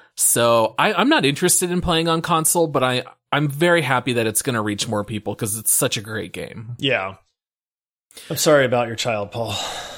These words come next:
Speaker 1: Yeah, that's okay. I'm gonna, I'm gonna join a support group,
Speaker 2: All right.
Speaker 1: Parents of Console Gamers.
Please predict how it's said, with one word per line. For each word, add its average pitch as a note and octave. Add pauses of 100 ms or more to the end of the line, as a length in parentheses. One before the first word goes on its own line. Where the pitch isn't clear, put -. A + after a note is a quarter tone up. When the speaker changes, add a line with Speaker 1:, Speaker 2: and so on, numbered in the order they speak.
Speaker 1:
Yeah, B2+ (100)
that's D3+
okay. A2
I'm A#2
gonna, B2+
I'm C3
gonna E3
join E3+
a D3+
support B2
group, G#2+ (100)
Speaker 2:
All D3+
right. C3+
Speaker 1:
Parents B2
of A#2
Console A2+
Gamers. A2+